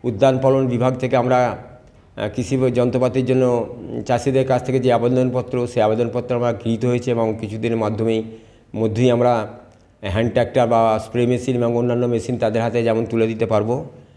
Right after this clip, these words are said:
পাশাপাশি আগামী আগস্ট মাসেই আমরা কৃষি দপ্তর থেকে, জেলার কৃষি দপ্তর থেকে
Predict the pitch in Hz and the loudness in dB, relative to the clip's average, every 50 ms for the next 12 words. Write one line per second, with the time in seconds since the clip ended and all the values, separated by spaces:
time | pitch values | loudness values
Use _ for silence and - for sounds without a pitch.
0 | _ _ _ _ _ _ - 113 117 117 143 143 147 143 143 151 156 143 127 123 | _ _ _ _ _ _ 2 2 2 2 2 2 2 2 2 2 4 4 4 4
1 | 131 127 139 147 147 135 - - 127 127 139 139 139 139 143 139 131 143 147 143 | 2 2 2 2 2 0 0 0 0 0 0 0 -2 -2 -2 -2 0 0 0 0
2 | 127 123 135 135 139 135 127 - - - - - - - _ _ _ _ _ _ | 0 2 2 2 2 0 -2 -4 -10 -18 -20 -20 -20 -20 _ _ _ _ _ _
3 | - 127 113 151 135 151 143 135 139 151 151 151 151 143 - 110 90 85 - - | -10 -6 -4 2 4 4 4 4 4 0 -2 -2 -2 -2 -2 -2 -4 -6 -8 -12
4 | - - 113 120 131 131 - - 131 101 135 135 135 131 123 131 135 120 135 123 | -6 -2 0 2 2 2 0 -2 -6 -4 -2 0 0 0 0 0 -2 -4 -4 -4
5 | 113 131 135 | -4 -4 -4